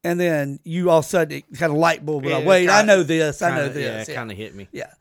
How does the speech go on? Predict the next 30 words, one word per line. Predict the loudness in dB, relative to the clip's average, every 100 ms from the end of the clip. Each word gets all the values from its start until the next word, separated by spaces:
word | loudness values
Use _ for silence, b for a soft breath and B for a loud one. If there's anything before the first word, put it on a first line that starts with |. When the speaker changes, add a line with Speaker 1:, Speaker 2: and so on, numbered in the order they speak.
| b b b
Speaker 1:
Okay, | -4 -2 -2
good. | -2 -2
I'll | -2
give | -6 -6
you | -10
credit | -14 -20
for | -20 -20
that | -20
then. | -20 -20 _ _ _ _ -12
We | -6 -4
just | -2
had | -2 -2
a |
moment. | 0 0 0 -6 _ _ _ -8
We, | -4 -4
we're | -2 -2
not | 0 0
looking | -2 -4 -4 -6
into | -4 -6
each | -6 -6
other's | -6 -2
eyes | 0 0 -4
and |
no | -8
tips | -8 -10 -12
are | -18
touching. | -18 -20 -20 _
So | -14
we're | -8 -6
okay. | -6 -12